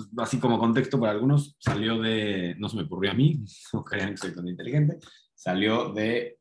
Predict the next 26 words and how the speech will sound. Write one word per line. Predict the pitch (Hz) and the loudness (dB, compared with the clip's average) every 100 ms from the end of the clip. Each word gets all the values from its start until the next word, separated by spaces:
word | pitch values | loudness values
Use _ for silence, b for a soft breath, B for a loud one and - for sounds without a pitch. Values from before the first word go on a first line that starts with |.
| - | -8
una | 113 117 | -2 -2
persona | 101 92 101 98 | -2 -4 -4 -4
que | 95 | -2
hoy | 92 92 92 | -2 0 -2
es | 92 - - | -4 -10 -12
Esmeralda, | 80 92 120 175 196 | -10 -2 -2 0 -2
o | - | -6
sea | - | -12
que | 151 | -10
más | 85 85 | -10 -8
o | |
menos | 85 82 | -10 -10
gana | 85 82 | -12 -12
tres | - 76 | -4 -4
mil | 85 85 | -4 -6
dólares | 78 73 | -6 -6
a | - | -8
la | |
semana, | - 123 139 - _ | -8 -4 -4 -4 _
y | 113 117 117 - - | 0 4 4 0 -8
de | 90 92 98 107 - | -6 -2 0 -2 -4
un | 104 101 98 | -2 -2 0
cuate | 104 90 101 | 0 0 0
que | 90 | -2
tiene | 80 87 82 | 0 -2 -2
veintidós | 80 80 78 - 85 80 80 95 107 - - | -2 -2 -6 -8 -6 -2 -2 -2 -4 -6 -16